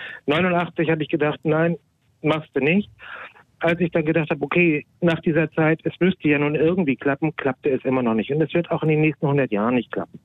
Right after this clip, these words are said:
Solange nicht die ganze Geschichte einmal umgedreht wird und einmal sich der Westen in den Osten versetzt, solange das nicht passiert, wird es nichts.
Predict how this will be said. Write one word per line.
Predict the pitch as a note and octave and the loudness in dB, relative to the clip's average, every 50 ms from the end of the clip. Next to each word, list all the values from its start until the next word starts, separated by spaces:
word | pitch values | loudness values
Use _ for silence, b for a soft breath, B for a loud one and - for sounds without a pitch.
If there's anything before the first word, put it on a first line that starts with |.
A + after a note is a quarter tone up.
| _ _ _ _ _ _ _ _ _ _ _ _ _ _ B B B B B B B B - | _ _ _ _ _ _ _ _ _ _ _ _ _ _ B B B B B B B B -2
Solange | D#3 E3+ E3 E3 F3 G#3 A#3+ A#3 | 0 0 2 2 2 2 2 2
nicht | G#3+ G#3+ G#3 - - - | 2 0 0 -4 -4 -4
die | F3+ D3 | 0 0
ganze | D#3+ E3+ G3+ G#3+ - G3 | 2 2 2 0 0 0
Geschichte | F3 E3 - - F#3 - - - | 0 0 0 -2 -2 -2 -4 -2
einmal | - D#3 E3+ F3 D#3+ D#3 | -2 0 0 0 0 0
umgedreht | D3+ E3 F#3 F#3 F3 E3 - - D3+ C#3+ C#3+ - | 0 0 2 2 2 0 0 -2 -2 -2 0 0
wird | D3+ C#3 - | 0 0 0
und | D3 C#3+ | -2 -2
einmal | - - D3 E3 F#3 G#3 G#3 G3+ G3+ F#3+ B B B B B B B B B _ _ - | -2 -2 0 2 2 2 2 2 0 -2 B B B B B B B B B _ _ -6
sich | C#3+ C#3 F3+ F#3 - - | -2 -2 -2 -2 0 -2
der | D#3 D3 B2+ | -2 0 2
Westen | D#3 F#3 G#3 G3 - _ _ G3 G3 F#3+ | 2 2 2 0 -4 _ _ 0 0 0
in | - - D#3+ D#3 | 0 0 0 2
den | D#3 D#3 D#3+ | 0 0 -2
Osten | - D#3 E3 F#3 F3+ - - - - E3+ D3 | -2 -2 -2 -2 -2 -4 -8 -2 -2 0 0
versetzt, | - C#3+ B2+ G#2 G2+ G2 F#2 - - _ - _ _ _ | 2 0 0 0 0 -2 -4 -8 -14 _ -20 _ _ _
solange | D3 D3+ D#3 E3 E3 E3+ E3 | 0 0 2 2 2 0 2
das | E3 E3 G3+ F#3+ - | 2 0 0 0 0
nicht | G3+ F#3+ - - | 0 0 0 0
passiert, | - E3+ E3 - - B2+ B2 C3+ B2+ A#2 - - _ _ _ _ _ _ _ _ _ _ _ _ _ _ _ _ _ _ _ _ _ _ _ _ _ _ _ _ _ _ _ _ - | -2 -2 -2 -2 -2 0 0 2 2 0 -4 -8 _ _ _ _ _ _ _ _ _ _ _ _ _ _ _ _ _ _ _ _ _ _ _ _ _ _ _ _ _ _ _ _ -4
wird | E3 F3 G3 | -2 -2 -2
es | D3+ - | -2 -2
nichts. | A2 G#2 F#2+ - | -2 -4 -4 -6